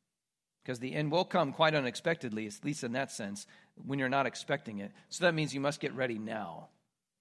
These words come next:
Furthermore, these days that will come, th-, these days that will come, we'll see they're gonna separate humanity between those with Christ and those that are against him. When those days come, they are going to come suddenly. Verses forty and forty-one.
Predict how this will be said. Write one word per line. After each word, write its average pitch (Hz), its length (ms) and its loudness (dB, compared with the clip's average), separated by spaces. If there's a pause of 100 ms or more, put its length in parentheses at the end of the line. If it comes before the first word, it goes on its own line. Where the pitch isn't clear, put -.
(340)
Furthermore, 175 400 4
these 151 220 0
days 131 500 4
that 139 180 2
will 120 120 -2
come, 123 500 0 (580)
th-, 156 160 0
these 160 180 2
days 170 200 4
that 151 120 2
will 131 100 0
come, 151 360 4
we'll 127 120 -4
see 151 160 -2
they're 135 120 4
gonna 127 220 0 (240)
separate 175 600 4
humanity 160 680 4 (260)
between 143 380 0
those 151 260 4
with 156 160 -4
Christ 165 460 2
and 117 160 -2
those 147 220 0
that 139 120 0
are 120 60 2
against 135 380 0
him. 170 180 -2 (220)
When 143 120 0
those 165 280 4
days 165 300 4
come, 170 460 4 (200)
they 160 80 4
are 165 100 4
going 151 220 2
to 135 80 -2
come 139 400 0
suddenly. 110 760 0 (220)
Verses 139 320 -2
forty 143 320 0 (480)
and 113 100 -8
forty-one. 113 540 -2